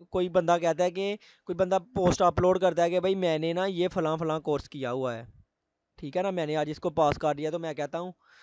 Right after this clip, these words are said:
"ओ ना तो फुलसो हिस्सो हो, मैं already कर चुका हूँ,"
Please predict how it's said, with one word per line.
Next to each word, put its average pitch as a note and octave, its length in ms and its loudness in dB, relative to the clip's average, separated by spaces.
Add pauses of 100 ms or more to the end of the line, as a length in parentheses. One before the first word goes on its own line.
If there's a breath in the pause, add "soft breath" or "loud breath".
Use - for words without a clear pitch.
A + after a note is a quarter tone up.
(320 soft breath)
"ओ G#3+ 180 2
ना G3 180 6
तो A#3+ 120 2
फुलसो F3+ 520 4
हिस्सो G3+ 440 2
हो, D#3+ 260 0
मैं E3+ 200 -8 (100)
already F3+ 420 2
कर F#3+ 180 2
चुका F3 260 -6
हूँ," C#3+ 220 -6